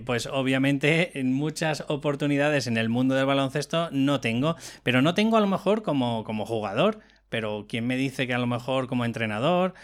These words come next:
o bueno, o imagínate si me apasionara y, y tuviera que buscar mi talento, pues a lo mejor podría ser fisio, o como me saqué en mi momento la psicología, eh, deportiva. Eh, en definitiva,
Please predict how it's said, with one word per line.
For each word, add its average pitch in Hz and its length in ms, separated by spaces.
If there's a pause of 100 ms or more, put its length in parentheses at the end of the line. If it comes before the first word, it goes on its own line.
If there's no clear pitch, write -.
(160)
o 113 420
bueno, 160 280
o 120 220
imagínate 113 560
si 131 120
me 123 100
apasionara 120 720 (240)
y, 123 480
y 135 120
tuviera 127 340
que 131 80
buscar 123 380
mi 127 120
talento, 156 560
pues 127 180
a 113 40
lo 104 60
mejor 120 340
podría 120 300
ser 110 160
fisio, 190 540 (240)
o 113 160
como 113 240
me 110 200
saqué 113 320
en 139 140
mi 127 120
momento 123 520
la 117 140
psicología, 113 800
eh, 113 460
deportiva. 180 640 (320)
Eh, 127 180
en 139 100
definitiva, 156 640